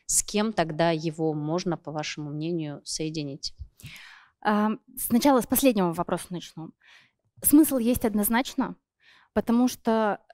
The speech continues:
Speaker 2: э, работая в замкнутой вот этой вот команде, один человек,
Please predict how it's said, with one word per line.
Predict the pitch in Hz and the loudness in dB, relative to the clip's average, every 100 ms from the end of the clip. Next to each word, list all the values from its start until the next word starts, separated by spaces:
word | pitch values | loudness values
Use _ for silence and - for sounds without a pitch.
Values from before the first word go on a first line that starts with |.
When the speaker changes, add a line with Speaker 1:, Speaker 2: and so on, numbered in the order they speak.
| - | -2
Speaker 2:
э, | 226 214 220 | 2 2 2
работая | 226 226 262 214 202 | 2 2 2 2 2
в | - | 2
замкнутой | 214 220 208 202 196 | 4 4 2 -2 -4
вот | 180 196 | -6 -8
этой | 185 | -8
вот | 185 - | -10 -4
команде, | 208 226 370 233 185 - _ _ | -2 0 -2 -4 -6 -10 _ _
один | 208 214 240 | 0 4 2
человек, | - 214 214 262 - | 2 -4 -2 -2 -4